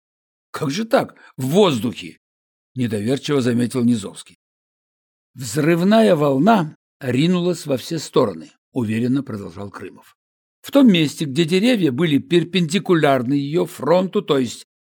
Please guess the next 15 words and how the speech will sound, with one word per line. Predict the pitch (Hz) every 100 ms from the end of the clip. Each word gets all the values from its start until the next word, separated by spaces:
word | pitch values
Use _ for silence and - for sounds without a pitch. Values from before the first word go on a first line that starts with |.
| -
непосредственно | 156 170 208 - 220 147 - - 95 95
под | 123 117
местом | 127 113 131
взрыва, | 120 196 277 151 90 _ _ _ _
волна | - 127 156 170 208
не | 208 226
повалила | 226 240 233 165 247 233
деревья, | 117 95 80 76 - - _
она | - 156 196 233
лишь | 233 214 - _
срезала | - - 113 170 214 214 196
с | -
них | 180 180
все | - - 160
сучья. | 156 110 - - 87